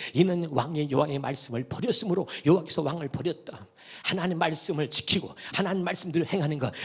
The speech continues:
믿음에는 증거가 있어야 하는 거예요. 우리가 드리는 예배는 바로 우리가 믿음으로 살고 있다는 증거인 거예요. 우리가 하나님의 십일 조를 드리는 것은 내가 믿음으로 살고 있다는 바로 증거가 되는 것입니다. 작은 것 하나라도 여러분이 믿음으로 살고 있다는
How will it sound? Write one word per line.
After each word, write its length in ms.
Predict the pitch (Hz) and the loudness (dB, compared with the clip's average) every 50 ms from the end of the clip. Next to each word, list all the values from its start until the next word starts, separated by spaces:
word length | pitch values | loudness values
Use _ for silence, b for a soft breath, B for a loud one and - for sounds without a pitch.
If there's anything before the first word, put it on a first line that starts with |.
| B - | B 8
믿음에는 420 | 175 190 - 180 190 185 160 180 | 8 10 10 8 4 4 4 4
증거가 460 | - - 156 214 220 165 151 156 160 151 | 4 4 4 6 6 6 6 6 4 2
있어야 340 | - 160 160 - - 165 151 | 4 4 4 6 6 6 6
하는 200 | 143 147 135 131 | 4 2 0 -2
거예요. 220 | 135 117 95 87 B B B B | -2 -4 -4 -6 B B B B
우리가 200 | - 131 170 185 | 4 4 4 4
드리는 360 | - - 151 196 196 190 185 | 2 2 4 4 6 6 8
예배는 420 | 175 196 214 - 190 190 175 202 185 B B - | 8 8 8 8 6 6 4 2 0 B B 2
바로 180 | - 180 196 180 | 2 2 4 4
우리가 240 | 175 190 - 180 | 2 2 0 2
믿음으로 320 | 175 - 202 190 233 196 185 | 2 2 2 4 6 4 6
살고 220 | - - 233 185 180 | 6 4 0 0 0
있다는 220 | - 185 180 170 | 2 2 2 4
증거인 600 | 170 - 170 170 208 220 180 185 208 175 165 185 | 4 6 6 6 6 8 10 10 10 10 10 8
거예요. 280 | 175 143 131 123 - B B B B B | 6 6 4 4 0 B B B B B
우리가 200 | 170 202 202 196 | 8 8 8 6
하나님의 240 | - 226 233 214 208 | 2 0 2 4 6
십일 260 | 202 - - 196 208 | 6 6 6 4 2
조를 220 | 190 254 214 226 - | 4 4 4 8 10
드리는 240 | - 349 403 440 427 | 12 12 12 12 12
것은 280 | 320 - - 202 127 B B B - | 8 8 6 6 4 B B B 8
내가 240 | 226 175 190 - 240 | 10 12 12 12 10
믿음으로 500 | 214 220 320 - 480 480 - 494 - 453 | 8 6 10 12 12 12 12 12 12 12
살고 240 | - - - 427 403 | 12 12 12 12 12
있다는 360 | 349 453 508 - 262 427 294 B B B - | 12 12 12 12 12 10 4 B B B 2
바로 240 | - 165 165 185 | 4 6 6 6
증거가 480 | 196 - - - 233 285 330 311 - 254 | 6 8 8 8 8 8 8 8 8 8
되는 220 | - - 277 262 | 8 8 8 8
것입니다. 460 | 233 262 - - 226 180 175 190 151 127 B B B B | 6 4 4 4 4 4 6 4 4 2 B B B B
작은 300 | - - 370 381 427 440 | 12 12 12 12 12 12
것 180 | 453 - 440 - | 12 12 12 12
하나라도 500 | 466 415 415 339 359 349 349 392 370 359 B B B - | 12 12 12 12 12 12 12 12 12 12 B B B 12
여러분이 360 | 339 392 571 539 381 381 - | 12 12 12 12 12 12 12
믿음으로 360 | - 415 - 622 539 587 - | 12 12 12 12 12 12 12
살고 260 | - - - 453 - | 12 12 12 12 12
있다는 300 | 403 - 523 392 392 403 | 12 12 12 12 12 10